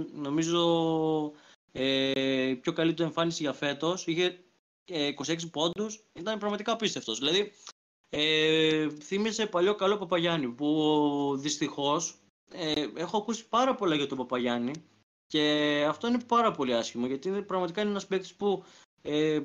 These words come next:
από τις, ε, εθνικές του κάτω το δεκαπέντε, κάτω το δεκαεπτά τον βλέπαμε και ήταν, ε, εντάξει, έχει το ύψος,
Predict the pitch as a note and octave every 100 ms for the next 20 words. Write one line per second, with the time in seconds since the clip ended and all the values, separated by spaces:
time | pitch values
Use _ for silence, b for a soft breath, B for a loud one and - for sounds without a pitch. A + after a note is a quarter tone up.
0 | - - - D3 D3+ D3+ D3+ C#3+ C#3 C3+
1 | - C3+ C3+ C3 C3 C#3+ C3+ D3 C#3 F#3+
2 | F#3 - - F3 F3 F3 D3 B2 - D3+
3 | D#3 E3 E3 E3 E3 D3 B2+ B2+ F3 E3
4 | F3 G3 F#3+ G3 G3+ G3 G3 G3 G3 F#3+
5 | F3+ G#3 - - G3+ G#3 A#3+ D#3+ - C#3+
6 | D#3+ F3+